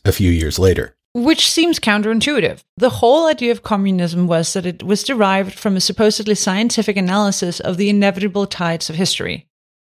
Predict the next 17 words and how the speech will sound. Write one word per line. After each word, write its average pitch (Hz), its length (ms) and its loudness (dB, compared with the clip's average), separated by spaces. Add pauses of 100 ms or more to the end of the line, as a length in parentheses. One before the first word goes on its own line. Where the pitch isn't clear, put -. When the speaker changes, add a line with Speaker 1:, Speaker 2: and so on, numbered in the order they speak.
Speaker 2:
Why 302 260 4
then 156 340 0
should 214 220 0
the 208 60 0
vanguard 226 500 4
of 202 140 2
the 202 120 2
inevitable 196 520 2
workers' 185 400 -2
revolution 185 520 0
fall 208 220 2
so 247 220 0
quickly 220 380 -4
into 190 200 -4
baseless 196 460 0
conspiracy 214 540 -2
thinking, 156 420 -8